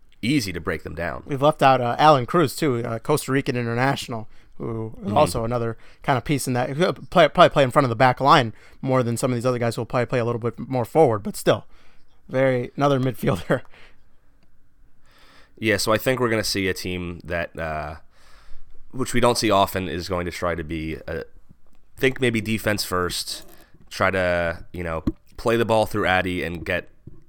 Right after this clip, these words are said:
Speaker 1: you know, get him the counter with, with Lamond Ledesma using pace wide. Uh, so it's,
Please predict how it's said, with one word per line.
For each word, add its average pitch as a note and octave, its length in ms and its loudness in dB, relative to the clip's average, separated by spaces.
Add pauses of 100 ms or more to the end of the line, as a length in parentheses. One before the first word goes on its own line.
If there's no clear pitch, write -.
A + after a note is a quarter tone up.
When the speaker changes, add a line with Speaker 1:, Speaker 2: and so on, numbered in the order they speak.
(180)
Speaker 1:
you G2 100 -8
know, F2+ 120 -4
get F#2 120 -2
him F2+ 80 -4
the F2 60 -6
counter F2 280 -4
with, F2 180 -8
with D#2+ 100 -10
Lamond F2+ 380 -2
Ledesma E2 480 -8
using D#2+ 240 -10
pace D#2 300 -8
wide. D#2 340 -6 (580)
Uh, D2+ 220 -8
so D#2 300 -6
it's, - 440 -8